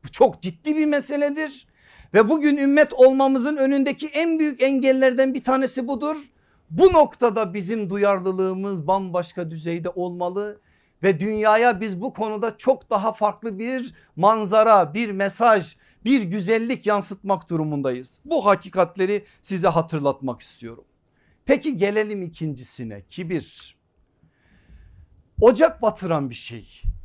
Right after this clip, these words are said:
ve şeytanı, iblisi daha doğrusu şeytanlaştıran da bu. Nedir kibir? Ben müstakil bir ders yapmıştım, hatırlarsanız. Sadece bunları hatırlatacağım size. Kibir şeytani bir vasıftır.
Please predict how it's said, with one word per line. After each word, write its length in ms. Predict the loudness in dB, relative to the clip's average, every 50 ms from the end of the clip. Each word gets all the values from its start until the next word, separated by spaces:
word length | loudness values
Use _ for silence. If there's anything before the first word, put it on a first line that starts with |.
| _ _
ve 420 | 4 4 4 4 4 0 -4 -8 _ _ _
şeytanı, 920 | -16 -12 -4 0 2 2 2 0 -2 0 0 2 2 2 2 0 0 -4 -6 _ _ _ _ _ _ _ _ _ _ _ -2
iblisi 680 | 0 0 0 0 0 -2 -4 -4 -4 -4 -4 -4 0 2
daha 260 | 2 4 4 2 2
doğrusu 440 | 2 2 0 0 -2 -6 -8 -8 -8
şeytanlaştıran 1120 | -8 -6 0 0 0 0 0 0 -2 -2 0 -2 -4 -6 -6 -8 -4 -2 -2 -2 -2 -2
da 160 | -6 -8 -10
bu. 160 | -14 -20 -20 _ _ _ _ _ _ _ -6
Nedir 460 | -4 -2 -2 -2 -2 -4 -6 -6 -10
kibir? 680 | -10 -10 -6 -4 -4 -4 -4 -6 -14 -20 -20 -20 -20 _ _ _ _ _ _ _ _ _ -6
Ben 140 | -4 -4 -4
müstakil 580 | -4 -6 -6 -4 -2 -4 -4 -4 -6 -10 -10
bir 160 | -8 -8 -4 -4
ders 260 | -4 -4 -4 -4 -4
yapmıştım, 500 | -6 -6 -6 -8 -14 -14 -10 -8 -8 -8 -8 -10 _ _ _ _ _ _ _ _ -4
hatırlarsanız. 960 | -2 -2 -2 -2 -4 -2 0 0 0 -2 -4 -6 -6 -6 -6 -10 -12 -14 _ _ _ _ _ _
Sadece 560 | -10 -2 0 0 0 0 -2 -4 -4 -4 -4 -2
bunları 280 | -2 -2 -2 -2 -2
hatırlatacağım 840 | -2 -6 -6 -8 -10 -12 -12 -12 -12 -12 -14 -18 -16 -14 -16 -16 -16
size. 360 | -20 -20 -20 -20 -20 -20 _ _ _ _ _ _ _ _ _ _ _ _ _ _ _ _ _ _ _ -6
Kibir 380 | 0 0 0 2 2 -2 -2
şeytani 720 | -4 -6 -4 -2 -2 0 -2 -2 -2 -2 -2 -2 -2 -6 -8
bir 120 | -6 -6
vasıftır. 920 | -2 -2 -2 -2 -2 -6 -8 -10 -10 -14 -14 -14 -12 -14 -16 -16 -18 -20